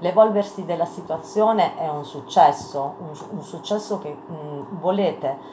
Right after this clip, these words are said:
avere a tutti i costi, ma che a quanto pare, eh, sembrerebbe ritardare. Ehm, ritarda perché,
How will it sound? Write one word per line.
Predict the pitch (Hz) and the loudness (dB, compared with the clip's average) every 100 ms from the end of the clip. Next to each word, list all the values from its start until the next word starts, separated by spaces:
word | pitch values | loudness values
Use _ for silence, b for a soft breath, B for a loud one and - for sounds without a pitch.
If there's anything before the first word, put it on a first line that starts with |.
| B | B
avere | - 156 185 170 | 2 2 4 0
a | |
tutti | 170 175 - | -2 -8 -8
i | 196 | 0
costi, | 147 127 - - 160 | 2 2 -4 -10 -10
ma | 180 170 - | 0 0 0
che | - | -2
a | 147 | -4
quanto | - 170 170 190 | -2 -4 -4 -2
pare, | 185 151 135 143 143 - | 4 6 6 2 -2 -4
eh, | - 143 | -4 -4
sembrerebbe | 135 - 185 196 185 143 - 139 | -2 -4 -2 -2 2 2 2 -4
ritardare. | 143 135 139 135 135 120 120 127 B B B B B - | -4 -4 -4 0 2 2 2 -2 B B B B B -6
Ehm, | 143 147 147 147 147 143 139 135 127 127 127 127 - - - - - | -2 0 2 0 0 -2 -4 -8 -10 -10 -10 -10 -10 -10 -10 -12 -4
ritarda | 147 165 - 185 202 202 185 | -4 2 10 12 12 8 4
perché, | 151 139 - 160 147 131 | 4 -10 -4 2 4 4